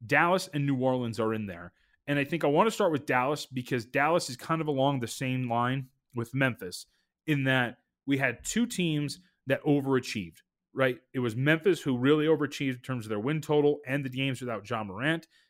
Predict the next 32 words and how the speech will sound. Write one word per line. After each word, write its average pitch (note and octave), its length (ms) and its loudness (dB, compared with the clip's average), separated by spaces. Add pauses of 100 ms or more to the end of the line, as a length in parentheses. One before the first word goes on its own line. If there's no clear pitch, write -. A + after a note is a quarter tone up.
(120)
And C3+ 140 -2
it - 20 0
was A2+ 180 -2
Dallas C#3+ 580 2 (240)
who A#2 160 -2
overachieved C3+ 800 2 (280)
in A2 100 -8
the A2 80 -4
run C#3+ 240 0
in D#3 60 0
the D3 60 0
postseason, B2+ 680 -2 (260)
making C3+ 440 0
it B2+ 160 -4
to B2+ 80 -6
the B2 80 2
Western A#2+ 320 -4
Conference A#2+ 400 -4
Finals A#2 340 -4
and A#2 80 -6
ultimately, A#2 540 -6 (720)
uh, A2 240 2 (120)
falling, A#2 400 2 (320)
uh, A2+ 200 0
in B2 140 -4
that A2+ 180 -4
regard G#2+ 440 2 (500)
to B2 340 2
the B2 100 2
Golden A2+ 240 4
State A2+ 200 -2
Warriors. C#3 520 4